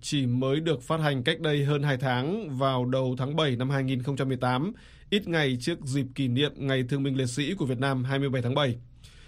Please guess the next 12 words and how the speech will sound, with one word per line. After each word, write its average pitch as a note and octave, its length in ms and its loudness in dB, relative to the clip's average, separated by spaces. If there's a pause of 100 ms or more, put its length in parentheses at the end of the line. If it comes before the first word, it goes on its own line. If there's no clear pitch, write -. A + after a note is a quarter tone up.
(120)
Sách G3 300 0
do C#3+ 360 0
hai D3 200 2
nhà C#3 180 2
xuất A#2+ 200 -2
bản A#2+ 420 0
là B2 260 2
Văn C3+ 180 -2
Học C3+ 280 0 (100)
và B2+ 480 0
First D#3 300 -2
News C#3 240 0